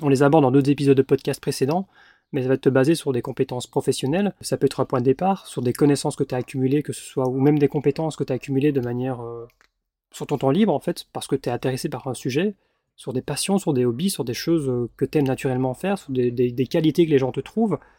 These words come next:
Et donc, le, voilà, l'idée, c'est de trouver quelque chose, des points de départ, des choses que tu vas pouvoir tester, parce qu'encore une fois, il y a pas de, personne va venir toquer chez toi et te dire, « En fait, on sait exactement ce que tu dois faire, pour que ça marche pour toi, il faut que tu fasses ça. »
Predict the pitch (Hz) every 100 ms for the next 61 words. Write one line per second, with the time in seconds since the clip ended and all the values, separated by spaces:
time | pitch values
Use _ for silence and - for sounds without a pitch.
0 | _ _ 156 170 160 151 160 139 139 196
1 | 147 139 - 180 185 160 127 131 - 202
2 | 170 127 - 175 147 135 190 170 135 185
3 | 147 139 - - - 160 - 151 135 -
4 | 127 135 - 180 135 165 135 123 - _
5 | _ _ - 160 208 165 135 147 151 -
6 | 151 170 151 147 170 135 151 139 _ _
7 | _ - - - 139 147 151 - 160 -
8 | 143 131 113 151 175 _ _ 170 - 135
9 | 143 - - - 165 151 - - 147 -